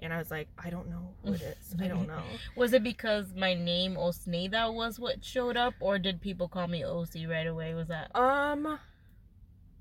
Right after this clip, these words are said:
Speaker 1: I think people just referred to you as, like, the new girl,
Speaker 2: Okay.
Speaker 1: like, before you had started,
Speaker 2: <clears throat>
Speaker 1: because I thought that your name was probably pronounced Osneda,
Speaker 2: Mm-hmm.
Speaker 1: but I wasn't sure.
Speaker 2: Okay.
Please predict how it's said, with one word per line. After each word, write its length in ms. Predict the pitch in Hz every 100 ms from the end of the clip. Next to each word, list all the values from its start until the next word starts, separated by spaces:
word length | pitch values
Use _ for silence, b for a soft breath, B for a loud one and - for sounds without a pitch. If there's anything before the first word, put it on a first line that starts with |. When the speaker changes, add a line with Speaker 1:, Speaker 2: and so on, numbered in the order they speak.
| - - - - 254
Speaker 1:
I 140 | 262
think 400 | 262 - 320 453 - -
people 960 | - 262 262 262 254 254 254 247 240 - -
just 320 | - 226 -
referred 420 | 226 - 190 196
to 100 | -
you 80 | 220
as, 180 | 185 180
like, 160 | 165 -
the 80 |
new 320 | 165 165 170 175
girl, 300 | 214 233 254 285
Speaker 2:
Okay. 180 | 170 208
Speaker 1:
like, 100 | 196
before 300 | 190 196 190
you 140 | 190
had 140 | 185
started, 500 | - 170 165 196 233 -
Speaker 2:
<clears throat> 340 | 226 - - -
Speaker 1:
because 540 | 214 190 208 202 190 -
I 260 | 190 208 233
thought 320 | - 254 240
that 120 | 240
your 100 | 240
name 200 | 226 220 226
was 120 | 226
probably 600 | - 165 175 190 202 208
pronounced 600 | 202 185 175 180 185 -
Osneda, 760 | - 165 - 160 156 180 196 208
Speaker 2:
Mm-hmm. 120 | 196
Speaker 1:
but 340 | 180 170 165 -
I 140 | 170 165
wasn't 480 | 165 160 170 165 - - -
sure. 640 | - - 160 165 214 277 -
Speaker 2:
Okay. 280 | 175 175 165